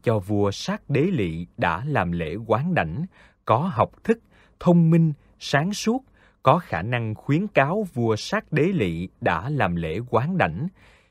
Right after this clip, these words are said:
Khi đáng tiến thì tiến, khi đáng lùi thì lùi,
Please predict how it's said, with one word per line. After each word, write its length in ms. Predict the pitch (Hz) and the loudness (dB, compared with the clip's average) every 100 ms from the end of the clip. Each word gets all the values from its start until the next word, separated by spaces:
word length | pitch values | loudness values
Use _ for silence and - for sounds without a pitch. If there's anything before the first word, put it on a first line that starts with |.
| _ | _
Khi 340 | - 127 110 98 | -4 -2 -2 -2
đáng 280 | 104 135 202 | -2 -2 -2
tiến 320 | 151 147 214 277 _ | 0 0 0 -6 _
thì 280 | - 107 82 - | -4 -4 -4 -4
tiến, 280 | 117 151 262 - - _ - | -2 -2 -4 -10 -20 _ -2
khi 280 | 180 180 | 2 2
đáng 320 | 151 147 214 202 | 2 -2 0 0
lùi 360 | 107 92 80 - | 0 0 -4 -6
thì 220 | - 98 | -4 -2
lùi, 400 | 90 92 87 80 | -2 -2 -2 -6